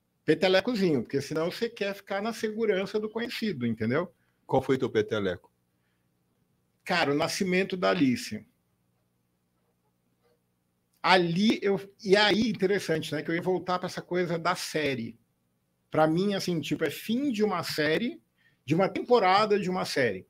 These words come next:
Speaker 1: Vocês que são pais de jovens, até o Márcio agora, eu sei que tá vendo This Is Us, né?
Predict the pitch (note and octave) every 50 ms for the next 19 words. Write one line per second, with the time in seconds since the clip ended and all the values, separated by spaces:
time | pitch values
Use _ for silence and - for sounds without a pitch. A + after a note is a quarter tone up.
0 | _ - C3 A#2+ G#3+ G3+ - - - G#3 G3+ F3+ E3 - - - _ _ _ _
1 | _ _ _ _ _ - D3+ E3+ E3 E3 D#3 C#3+ C3 A2 B2 C3 C3+ C3 A#2+ A2+
2 | A2 G#2+ G2 G2+ G2+ - - _ _ _ _ _ _ _ _ _ _ - G#2+ G2+
3 | C#3 D3 E3+ F#3 D3 C#3+ C3 C#3 C3+ - G3 A3 A3+ F3+ D#3+ F3 F#3+ F3 - C3
4 | B2 C#3 D3+ E3+ F3 D#3+ C3+ - - D3+ D#3 D3 C3 C3 C3+ C3 A#2+ A#2+ - A#2+
5 | A2+ G#2 - B2 C3+ F3+ F3 B2+ B2 A#2+ C3+ D#3 E3